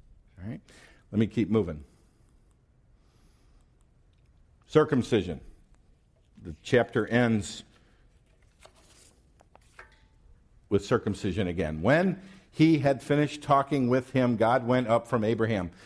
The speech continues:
Then Abraham took Ishmael, his son, and all those born in his house or bought with his money,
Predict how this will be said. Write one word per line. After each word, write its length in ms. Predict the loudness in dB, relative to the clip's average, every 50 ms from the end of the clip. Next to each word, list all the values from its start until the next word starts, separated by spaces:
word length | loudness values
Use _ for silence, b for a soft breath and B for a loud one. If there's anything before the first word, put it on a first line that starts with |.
| B B B
Then 180 | 2 4 4 4
Abraham 520 | 2 2 2 2 2 2 2 2 0 0
took 240 | 0 -2 -2 0 2
Ishmael, 420 | 0 0 0 -2 -4 -4 -4 -4
his 240 | -2 -2 -2 -2 -2
son, 340 | -2 -2 0 0 0 -4 -8 B B B B B B
and 120 | 0 2
all 180 | 4 4 4 4
those 200 | 4 2 0 0
born 280 | 0 0 2 2 2 0
in 100 | 0 0
his 200 | -2 -2 -2 -2
house 280 | -2 -2 -2 -2 -2
or 80 | -4 -2
bought 280 | 2 2 2 2 2
with 120 | -2 -4 -2
his 220 | -2 -4 -2 0
money, 260 | -2 -2 -2 -2 -8